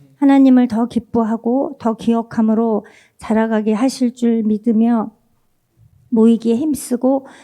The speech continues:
서로를 사랑함으로 채워가는 새로운 또 날들을 기회로 주실 것을 주님 믿고 희망을 누립니다. 오소은 선교사님의 삶 속에서 보여주시고 증거하시는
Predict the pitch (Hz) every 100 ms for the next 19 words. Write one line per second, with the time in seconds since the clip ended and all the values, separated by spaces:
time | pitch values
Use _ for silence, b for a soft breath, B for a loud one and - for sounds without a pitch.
0 | B - 269 247 247 240 254 262 247 233
1 | 220 220 220 - 302 269 226 208 208 214
2 | b b b - 285 254 254 240 247 254
3 | 233 208 208 214 226 226 233 - 233 226
4 | 226 226 233 226 247 240 247 - 240 -
5 | 233 233 220 220 220 240 254 - 277 277
6 | 269 269 269 233 202 220 214 208 220 226
7 | 220 - B B B B - 226 254 247
8 | 247 247 254 240 240 240 233 240 269 285
9 | - - 311 277 277 240 226 240 226 226
10 | 226 226 226 233 - - 220 226 b b
11 | _ - 254 247 240 247 240 233 233 233
12 | 240